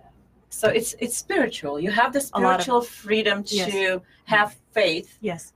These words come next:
Speaker 1: that money
Speaker 2: Yes.
Speaker 1: is just a tool. Money
Speaker 2: Yes.
Speaker 1: is just something that you can regen-, regenerates
Speaker 2: Yes.
Speaker 1: itself.
Speaker 2: Yes.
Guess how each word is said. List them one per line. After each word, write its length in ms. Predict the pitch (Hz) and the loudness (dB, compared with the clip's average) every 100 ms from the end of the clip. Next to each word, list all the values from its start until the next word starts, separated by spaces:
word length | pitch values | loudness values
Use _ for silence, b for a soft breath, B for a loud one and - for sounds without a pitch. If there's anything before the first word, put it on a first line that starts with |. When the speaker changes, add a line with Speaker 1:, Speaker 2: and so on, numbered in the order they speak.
| - | -2
Speaker 1:
that 300 | 175 175 175 | 2 2 2
money 340 | 214 214 247 | 0 0 0
Speaker 2:
Yes. 120 | 208 180 | -4 -4
Speaker 1:
is 40 | |
just 280 | 190 185 - | -6 -6 -10
a 40 | |
tool. 520 | 185 - 247 175 143 165 | -14 -6 0 2 0 0
Money 300 | 175 202 208 | 0 0 -2
Speaker 2:
Yes. 120 | 202 | -6
Speaker 1:
is 100 | - | -4
just 320 | 185 180 - | -4 -4 -8
something 420 | 190 185 185 180 | -8 -8 -10 -4
that 340 | 175 175 170 170 _ _ _ _ _ _ _ _ _ | 2 4 4 0 _ _ _ _ _ _ _ _ _
you 160 | 196 | -12
can 180 | 196 180 | -10 -8
regen-, 360 | 175 185 190 190 | -6 -2 -2 -2
regenerates 600 | 202 202 202 214 196 196 | 0 4 4 4 2 0
Speaker 2:
Yes. 140 | 214 170 | -2 2
Speaker 1:
itself. 320 | 180 131 - - - | 4 4 0 -8 -10
Speaker 2:
Yes. 320 | 202 175 - | -6 -6 -10